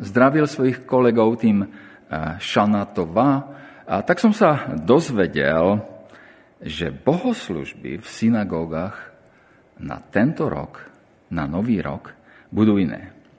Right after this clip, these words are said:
Ten významný starozákonný sviatok totiž pripadol toho roku na sobotu.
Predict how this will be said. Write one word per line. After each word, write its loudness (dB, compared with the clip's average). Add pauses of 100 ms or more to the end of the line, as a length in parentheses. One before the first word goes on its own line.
(600)
Ten 6
významný 4
starozákonný 0
sviatok 0
totiž -2
pripadol 0
toho 0
roku -4
na 0
sobotu. -6